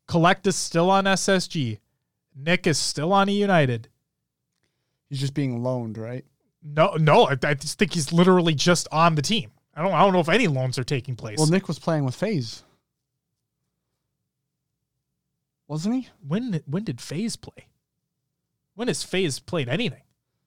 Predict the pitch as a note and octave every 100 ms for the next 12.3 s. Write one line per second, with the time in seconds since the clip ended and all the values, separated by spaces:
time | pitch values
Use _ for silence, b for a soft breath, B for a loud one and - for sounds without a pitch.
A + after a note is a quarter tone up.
0 | _ _ _ _ _ - A#2 G#2 F#2+ b
1 | b _ _ _ _ _ _ _ _ _
2 | _ _ _ _ _ _ _ _ _ _
3 | _ _ _ - G#3+ - - - E3+ _
4 | - E3 _ _ _ - - G#3+ G3+ E3+
5 | D3+ C#3 B2+ _ _ _ _ _ _ _
6 | _ - G#3 F#3+ F3 D#3 C#3 E4 A#3+ B2
7 | A#2 - - D3+ D#3 D3 C#3 C3 B2 B3
8 | - - _ _ - G#3+ D4+ F4+ E4+ -
9 | - F3+ B3 A#3+ C4 F4+ B3 F3 E3 E3+
10 | - - _ _ - F3+ C4+ D#4+ A3+ B3+
11 | B3+ B3+ B3+ - - B3+ A#3+ - A3 A3+
12 | A#3 A#3 -